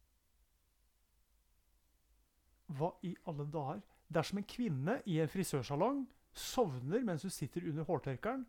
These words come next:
kan hun bli bøtelagt. <laughs> Og det samme vil da skje med innehaveren av salongen.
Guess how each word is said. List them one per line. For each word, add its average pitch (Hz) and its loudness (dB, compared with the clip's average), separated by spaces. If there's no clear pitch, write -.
kan 131 -2
hun 147 2
bli 131 2
bøtelagt. 139 0
<laughs> - -10
Og 240 8
det 262 4
samme 202 6
vil 214 4
da 185 10
skje 165 2
med 175 -2
innehaveren 139 0
av 131 -2
salongen. 139 -6